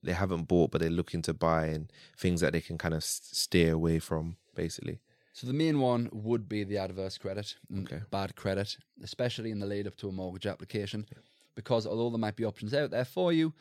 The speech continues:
Speaker 2: you know, if, if I'm going to then have to tell you, right, because you've had this issue with your credit or these issues, um, you do need this, this size deposit,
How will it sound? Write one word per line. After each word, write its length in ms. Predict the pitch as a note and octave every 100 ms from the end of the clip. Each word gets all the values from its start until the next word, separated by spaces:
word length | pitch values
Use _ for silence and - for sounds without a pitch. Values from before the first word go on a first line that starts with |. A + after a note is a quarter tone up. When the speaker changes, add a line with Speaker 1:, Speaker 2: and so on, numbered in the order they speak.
| - - _ _ _
Speaker 2:
you 120 | B2 B2
know, 340 | A#2 A2+ - _ _ _ _ _ -
if, 200 | C#3 - B2+
if 120 | B2
I'm 160 | B2+ B2
going 160 | A#2 G#2
to 60 |
then 120 | G#2+ G#2+
have 140 | G#2
to 80 | G#2+
tell 220 | - G#2+
you, 160 | G2+ F#2+
right, 220 | G#2+ G#2+
because 420 | - - A#2+ A2+
you've 120 | A2 G2+
had 220 | G#2+ F#2
this 180 | G2+ -
issue 320 | G2+ - F#2
with 160 | F#2+ -
your 60 | -
credit 400 | - F#2 G#2+ -
or 100 | F#2+
these 260 | G2 F#2+ -
issues, 600 | G2+ - G#2+ A2 B2+ - - - -
um, 320 | G2+ G2+ F#2+ - _ _ -
you 80 | G#2
do 200 | A#2+ A#2
need 200 | A#2+ A#2
this, 180 | A#2 -
this 160 | - A2
size 300 | - A2 A2
deposit, 500 | G#2+ A2+ A2 A#2